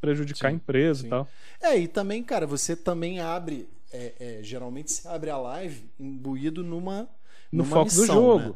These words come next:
Speaker 1: sim.
Speaker 2: Entendeu? Você tá ali naquela missão do jogo e tal, de tá. E aí, cara,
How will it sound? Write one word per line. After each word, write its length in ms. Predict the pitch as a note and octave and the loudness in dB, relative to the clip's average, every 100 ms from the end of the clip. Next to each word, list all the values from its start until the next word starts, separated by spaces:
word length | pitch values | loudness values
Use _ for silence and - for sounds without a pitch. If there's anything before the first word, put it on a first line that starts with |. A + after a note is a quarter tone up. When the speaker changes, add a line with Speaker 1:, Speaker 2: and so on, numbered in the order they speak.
| - | -8
Speaker 1:
sim. 320 | - F3 E3+ | -6 -2 0
Speaker 2:
Entendeu? 440 | D3 A2 G#2+ A#2 A#2+ | 0 -4 -4 -6 -6
Você 180 | - | -10
tá 160 | G#2+ B2 | -6 -4
ali 200 | A#2+ B2+ | -2 -2
naquela 300 | C#3 - C#3 | -4 -4 -4
missão 440 | C#3+ C3+ - C3 C3 | -2 -2 -2 -2 -4
do 120 | C#3 | -4
jogo 460 | A2+ B2 D#3 F3 | -2 0 0 -2
e 40 | C3 | -4
tal, 340 | - B2+ D3+ | -6 -2 -2
de 160 | B2 G#2 | -4 -8
tá. 640 | - A2 A2+ A2+ G2+ F#2+ - - - - - - | -6 -4 -4 -4 -6 -8 -10 -10 -10 -10 -10 -6
E 120 | A#2+ | -4
aí, 240 | C3 C3+ F#3+ | -2 -2 -4
cara, 480 | - E3+ A2+ G#2 | -2 0 0 -4